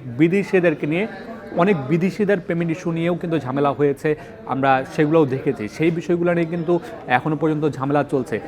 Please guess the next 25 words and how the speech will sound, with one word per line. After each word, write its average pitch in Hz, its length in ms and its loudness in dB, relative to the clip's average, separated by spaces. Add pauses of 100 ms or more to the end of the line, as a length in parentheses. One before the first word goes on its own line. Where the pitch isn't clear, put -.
(180)
আর 143 100 4
যেটা 180 280 2
বলছিলাম 180 400 0
যে 175 120 4
বিদেশিদের, 156 600 2
আমরা 139 360 2
রাজশাহীর 135 340 -2
কয়েকজন 147 320 -2
বিদেশির 135 300 -4
কথা, 139 180 -6
সাথে 143 220 -4
কথা 131 200 -4
বলেছি, 131 340 -4 (460)
তারা 151 160 6
বলেছে 151 280 2
তাদের 139 220 0
বিষয়টা 139 340 -4
সর্ট 143 140 -2
আউট 127 100 -4
হয়েছে। 143 200 -2
কিন্তু 170 260 -2
শুধু 160 260 -4
রাজশাহী 139 400 0
না, 104 120 -6 (480)
অনেক 208 200 4